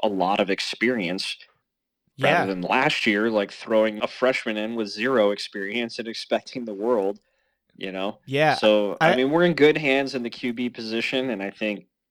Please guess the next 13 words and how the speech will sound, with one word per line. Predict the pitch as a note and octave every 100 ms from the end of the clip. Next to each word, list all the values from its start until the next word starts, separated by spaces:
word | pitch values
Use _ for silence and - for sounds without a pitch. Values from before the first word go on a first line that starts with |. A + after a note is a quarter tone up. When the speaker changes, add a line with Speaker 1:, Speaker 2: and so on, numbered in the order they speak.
| _ _ -
Speaker 1:
Castellanos | - G2 - G#2 G2+ A2 G#2
just | - G2
showed | - G#2+ A2+ G#2+ _ -
the |
reason | G2+ A2 A#2 A2+
why | G#2+ G2+ G2+ - _ _ _ _ _ _ -
this | C3+ -
will | A2+ D3
be | C#3 C3
his | C#3 C3+ -
team | - D3 A3 G2
one | F2 F#2
day. | F2 E2+ F#2